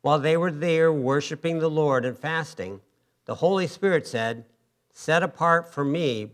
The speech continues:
Barnabas and Saul for the work to which I have called them." So after they had fasted and prayed, they placed their hands on them and sent them off.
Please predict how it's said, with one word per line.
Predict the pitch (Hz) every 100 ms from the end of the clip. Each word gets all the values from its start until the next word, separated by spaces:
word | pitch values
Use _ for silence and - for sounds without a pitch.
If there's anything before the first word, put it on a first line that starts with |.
| _
Barnabas | 123 127 147 147 139
and | 147 135
Saul | - 165 123 104
for | - 113
the | 123
work | 135 165 127 -
to | -
which | 117 131 131
I | 110
have | 110
called | - 147 151 110
them." | 73 65 _ _ _ _ _ _ _ _ _ _
So | - 170 -
after | 160 170 180 175
they | 143 143 139
had | 131 123 - - - - _ _ _ _ _ -
fasted | 147 156 - 180 160
and | 170
prayed, | - 139 131 131 143 _ _ _ _ _ _
they | - 180 175
placed | - 175 175 -
their | 190
hands | 156 156 151 143
on | 139 131
them | 127 127
and | 131
sent | - 135 123
them | 139
off. | 156 123 92 -